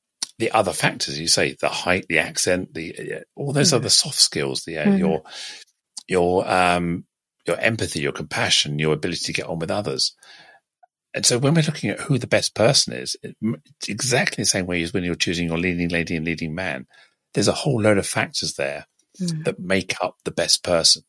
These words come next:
Speaker 1: And I think sometimes in business, we, we tend to focus on these hard skills rather than
Speaker 2: Mm.
Speaker 1: some of the softer
Speaker 2: Mm.
Speaker 1: nuances that make someone a better fit, a better belonging,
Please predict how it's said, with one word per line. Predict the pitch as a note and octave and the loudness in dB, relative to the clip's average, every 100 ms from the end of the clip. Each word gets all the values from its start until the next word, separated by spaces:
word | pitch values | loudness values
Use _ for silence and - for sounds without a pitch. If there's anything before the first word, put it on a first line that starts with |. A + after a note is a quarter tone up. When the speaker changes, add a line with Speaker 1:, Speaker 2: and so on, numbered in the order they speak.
| - | -12
Speaker 1:
And | D#2+ | -4
I | D#2+ | -2
think | G#2 G2+ | -2 -4
sometimes | - G#2 F2+ F2 | -4 -4 -4 -4
in | |
business, | E2 G2 - E2 - | -2 -2 -2 -4 -6
we, | - | -8
we | - | -6
tend | E2 D3 | -8 -6
to | - | -8
focus | - G2+ G2 F#2+ | 0 0 0 0
on | F#2 E2+ D#2+ - - - - | 0 0 -4 -14 -18 -14 -4
these | G2+ - | 0 0
hard | - - A#2 G#2 G#2 | 0 2 4 4 4
skills | - - C#2 B1+ - - - _ _ _ - | 2 2 -4 -6 -2 -2 -2 _ _ _ 0
rather | F2 F2+ | 2 4
than | |
Speaker 2:
Mm. | E2 | 2
Speaker 1:
some | F#2+ | 0
of | F#2 | 0
the | |
softer | E2+ - - F2+ - - D2+ - _ - | 4 6 4 0 -4 -2 -2 -4 _ -2
Speaker 2:
Mm. | G3+ G3 F3+ | 2 2 0
Speaker 1:
nuances | F#2 F#2 F#2 F2 G2 - E2+ - | -2 0 0 0 0 0 0 -2
that | - | -2
make | G2 G#2 | -4 0
someone | - B2 F2+ | 2 2 0
a | E2+ - | -4 -4
better | G2+ - | -2 -2
fit, | A2 - F#2+ D2 - | -2 0 2 2 -4
a | - | -4
better | G#2+ G2+ - | 0 0 -2
belonging, | - F#2 F2+ G#2 G2+ C2+ | -2 -2 0 0 -2 -8